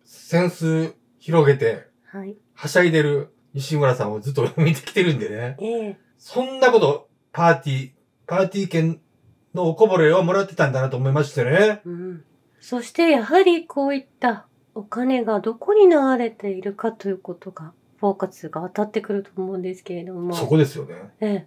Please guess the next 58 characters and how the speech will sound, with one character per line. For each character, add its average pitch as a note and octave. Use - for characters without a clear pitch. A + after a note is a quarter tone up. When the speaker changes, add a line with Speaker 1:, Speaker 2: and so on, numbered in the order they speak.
Speaker 2:
ポ -
ケ D#4+
ッ E4+
ト E4+
に E3+
入 D#3
れ F3
て -
い F3
る F3
の E3
も D#3
も D#3
ち -
ろ F3+
ん E3
で E3
す E3
け -
れ D#3+
ど D#3+
も。 D#3+
Speaker 1:
そ -
ん G#3+
な F#3
ん B2+
で C3+
よ F3
う C3+
イ B2+
ン C#3+
ボ D3
イ C#3
ス C3
押 A2+
し -
付 D#3
け D3
る D3+
わ、 A2+
ほ F2+
ん F2+
ま F#2
に。 G2
Speaker 2:
ア C4
メ D#4
リ D4+
カ D4
の B3+
ワ A3
シ G4
ン G4+
ト G#4
ン G4+
ポ G4
ス G4
ト C#4
が、 A#3